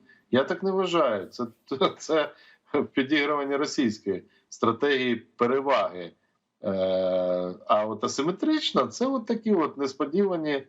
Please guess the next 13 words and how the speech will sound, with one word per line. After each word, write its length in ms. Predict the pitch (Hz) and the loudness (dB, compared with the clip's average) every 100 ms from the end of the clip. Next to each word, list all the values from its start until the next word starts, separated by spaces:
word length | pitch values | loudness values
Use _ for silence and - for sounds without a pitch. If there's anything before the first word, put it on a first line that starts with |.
| _ _ _ _ - | _ _ _ _ -2
кроки, 440 | 156 220 262 170 | 2 2 0 -2
які, 480 | 139 135 - 156 143 - _ - | -2 -2 0 0 0 -8 _ 0
давайте 260 | 226 254 | 0 0
чесними 480 | 208 175 131 110 104 | 0 0 0 -2 -2
будемо. 400 | 92 95 87 90 | -4 -10 -8 0
Я 160 | 151 208 | 2 2
скажу 280 | - 165 | -2 -4
чесно, 400 | 165 127 101 87 | -2 0 -2 -4
ладно, 280 | 95 113 87 - | -2 -2 -2 -2
хай 120 | 175 | 0
вони 260 | 170 147 113 - | 0 -2 -4 -4
це 140 | 127 | -6
чують, 580 | 113 - 226 220 170 - | -4 0 2 2 0 -4